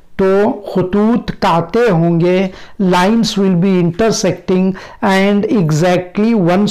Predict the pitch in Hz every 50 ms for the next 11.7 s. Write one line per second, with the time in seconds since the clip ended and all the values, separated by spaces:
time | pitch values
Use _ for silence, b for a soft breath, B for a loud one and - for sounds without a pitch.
0 | - - 170 165 165 165 160 - - 185 165 151 B B B B B - 180 185
1 | 175 180 202 202 175 165 175 202 214 B B B B B B - 180 165 160 180
2 | 180 180 190 190 185 202 254 277 214 220 180 123 139 196 233 202 160 160 202 B
3 | B B B B B - 233 214 208 208 - - - - - 233 214 208 202 202
4 | 196 196 196 196 190 190 185 175 180 190 - 285 254 233 233 208 196 185 - 196
5 | 185 180 175 170 160 156 156 - 170 165 156 - 202 220 254 226 143 127 147 160
6 | 165 147 143 165 151 147 B B B B B B B - 208 208 208 208 - 226
7 | 214 214 - - 214 196 190 196 190 190 160 160 160 - 214 220 214 190 175 160
8 | 160 156 147 - 160 160 151 147 147 B B B B B - - - 220 196 214
9 | 262 269 247 - - 220 196 180 185 208 - B B B B B B B - 190
10 | 202 202 220 240 240 233 196 185 180 175 180 208 226 240 226 233 - 226 226 226
11 | 220 190 180 185 185 180 185 - 226 214 196 175 165 170